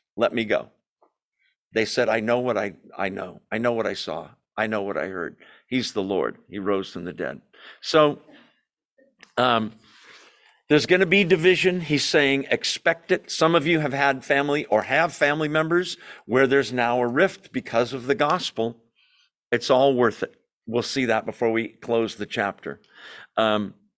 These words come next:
remember in verse twenty-eight, he said, "Don't be afraid of those who can kill the body, but they can't kill the soul. Rather be afraid of the one who can destroy both body and soul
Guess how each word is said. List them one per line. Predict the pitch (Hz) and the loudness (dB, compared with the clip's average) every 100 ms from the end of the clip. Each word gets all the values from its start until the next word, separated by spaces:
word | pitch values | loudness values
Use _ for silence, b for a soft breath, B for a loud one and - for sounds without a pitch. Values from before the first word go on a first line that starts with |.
| _ _ _ | _ _ _
remember | - 147 170 202 147 | -2 2 2 4 4
in | 139 | 4
verse | 120 147 - | 4 2 0
twenty-eight, | 147 147 147 160 | 0 2 4 2
he | 135 | 0
said, | - 123 | 0 0
"Don't | 120 120 | 0 0
be | 135 | 0
afraid | 131 151 147 | -2 0 0
of | 143 | 2
those | 135 123 | 2 2
who | 135 | -2
can | 127 | -2
kill | 107 - 135 | -2 0 2
the | 127 | 2
body, | 117 123 143 165 B B B | 0 0 -2 -6 B B B
but | - 107 | -6 -2
they | 107 | -4
can't | - 135 139 | -2 -4 -4
kill | - 127 | -2 -2
the | 113 | -2
soul. | 117 - 139 151 107 _ _ B B - | -4 -2 -2 -2 -8 _ _ B B 0
Rather | 127 156 | 2 4
be | 143 139 | 4 4
afraid | 117 160 170 185 | 2 4 4 4
of | |
the | 143 | 2
one | 123 127 | 0 0
who | 123 | -2
can | - 120 | -2 -4
destroy | 113 117 - 143 135 127 | -2 -4 2 4 4 2
both | 92 139 208 - - - | 0 4 4 2 -4 -2
body | 123 127 131 135 B B - | 0 0 -2 -4 B B -2
and | 151 185 | 0 0
soul | - 196 196 156 147 151 _ | 2 4 4 4 2 -2 _